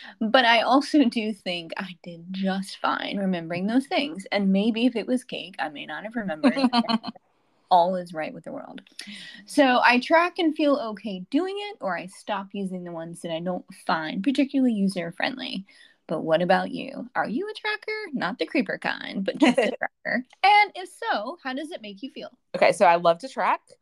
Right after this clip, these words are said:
Speaker 2: I use apps, I use spreadsheets, I use notes, I track
Speaker 1: Ooh.
Speaker 2: all. And I think if I could be a tracker for a living, I might do it. But I think they have apps for that. And so they've take-,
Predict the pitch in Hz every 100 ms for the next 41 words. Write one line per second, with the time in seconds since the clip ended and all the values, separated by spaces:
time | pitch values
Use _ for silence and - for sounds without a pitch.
0 | _ _ - 160 - - 269 269 - -
1 | 196 131 - - - 285 277 294 269 214
2 | 165 156 190 277 311 302 294 - 202 208
3 | 226 466 453 453 440 427 381 - 160 113
4 | 92 _ _ _ _ 180 175 170 - 180
5 | 208 208 196 180 175 147 139 180 175 165
6 | 165 - 147 185 311 330 311 311 - 185
7 | 190 175 165 - - - - _ _ _
8 | 202 180 202 - _ _ 220 208 208 208
9 | - 151 - - - 143 113 - _ _
10 | _ _ - 170 170 - - 285 - 202
11 | - 311